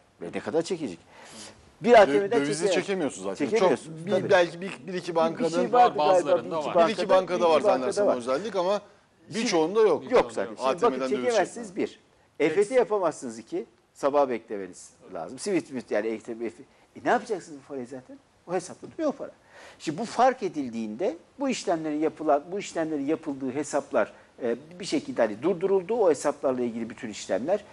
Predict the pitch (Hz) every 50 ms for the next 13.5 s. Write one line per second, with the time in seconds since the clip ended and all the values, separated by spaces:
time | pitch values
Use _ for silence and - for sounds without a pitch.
0 | - - - - - 147 131 110 - - 139 120 117 117 151 135 127 120 120 -
1 | 156 147 131 - - 127 113 107 - - 113 101 98 98 98 - - 127 104 90
2 | 90 90 87 101 147 180 208 - - - - - - _ - 214 - 240 196 131
3 | 117 139 - - 254 214 202 127 - - 185 185 196 165 170 - - 143 127 123
4 | 147 180 185 165 - - 135 131 135 165 175 156 143 127 107 95 92 - 139 -
5 | 127 - - 165 135 143 175 175 160 139 - - 135 123 117 110 107 101 98 95
6 | 101 - - - 82 78 - - - 233 277 - - - - - 170 180 202 170
7 | - - 120 156 208 233 - - - - _ _ _ - - - - 123 - -
8 | 127 120 160 135 - - - 139 135 - 127 165 180 170 175 170 160 127 101 123
9 | 113 104 - - 107 92 - - - - - - - - 180 180 165 143 117 113
10 | 107 104 107 110 131 - - 208 - - 180 170 170 170 180 202 202 - 190 208
11 | - - 302 208 208 202 190 165 131 131 110 - 127 127 156 170 170 170 196 208
12 | 247 247 226 165 127 - - - - _ _ - 90 - 117 151 175 220 262 269
13 | 254 240 247 - 233 - - 220 208 117